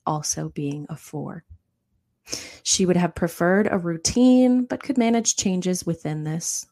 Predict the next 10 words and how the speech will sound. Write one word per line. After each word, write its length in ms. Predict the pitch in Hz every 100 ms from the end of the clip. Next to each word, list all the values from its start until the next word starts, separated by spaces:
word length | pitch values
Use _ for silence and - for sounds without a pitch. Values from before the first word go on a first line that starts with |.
| -
like 180 | 160 160
an 100 | 156
old 260 | 170 175
soul 500 | - - 160 156 151 -
or 180 | 151
a 60 | 151
wise 420 | 147 139 139 143
toddler, 440 | - 139 - - 170
very 260 | 156 165
adaptable. 680 | 160 151 135 - - -